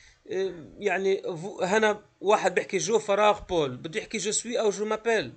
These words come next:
صح ولا لا؟ مزبوط؟ طيب، في السكرتير بتحكي مثلًا فو فراغ أو، أين؟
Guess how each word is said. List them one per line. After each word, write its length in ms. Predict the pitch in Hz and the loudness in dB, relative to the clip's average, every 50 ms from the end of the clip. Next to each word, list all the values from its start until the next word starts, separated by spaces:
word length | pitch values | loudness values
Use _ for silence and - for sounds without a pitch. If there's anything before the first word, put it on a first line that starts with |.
| - | -16
صح 220 | - - 196 160 175 | -8 -6 -4 -2 0
ولا 140 | 190 180 165 | 2 2 2
لا؟ 200 | 139 117 - - - - - _ _ _ _ _ - | 0 -2 -4 -8 -14 -18 -20 _ _ _ _ _ -10
مزبوط؟ 560 | 135 135 123 139 151 180 214 233 - - _ _ _ - - _ _ _ _ _ _ _ - | -8 -8 -6 -4 -2 0 0 0 -2 -6 _ _ _ -20 -20 _ _ _ _ _ _ _ -2
طيب، 240 | 165 151 143 139 139 - _ _ _ _ _ | 0 0 0 0 -4 -10 _ _ _ _ _
في 200 | - 190 180 190 | 0 2 4 4
السكرتير 640 | 185 - - 220 - - 220 214 - 247 214 208 | 4 2 -2 -6 -4 -2 0 6 8 8 8 8
بتحكي 340 | 214 - 233 - - - 214 | 6 2 2 0 2 2 2
مثلًا 460 | 196 202 196 - 185 180 180 180 165 | 4 4 4 4 4 4 2 2 -2
فو 220 | 143 165 226 254 - | -4 -4 -4 -4 -2
فراغ 420 | - 220 208 214 220 220 208 - | 0 0 2 4 4 4 2 2
أو، 500 | - - 202 190 180 170 170 165 165 - - - - - - - - - - - - - - - - - - - | -2 -2 0 2 2 2 0 -2 -4 -8 -14 -18 -18 -16 -16 -16 -16 -16 -18 -20 -20 -20 -20 -18 -16 0 6 8
أين؟ 520 | 208 214 202 175 165 156 147 151 160 160 | 8 10 10 8 6 4 2 2 -2 -6